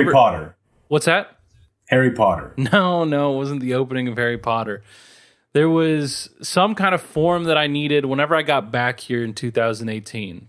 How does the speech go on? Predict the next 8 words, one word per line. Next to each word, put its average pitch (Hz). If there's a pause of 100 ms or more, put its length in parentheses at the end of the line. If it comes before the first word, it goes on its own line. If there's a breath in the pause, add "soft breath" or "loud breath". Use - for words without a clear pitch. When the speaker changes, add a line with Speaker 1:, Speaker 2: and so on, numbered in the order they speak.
Speaker 1:
There 123
was 113
some 123 (840)
fucking 135
bullshit 113
going 107
on. 101 (1120)
And, 135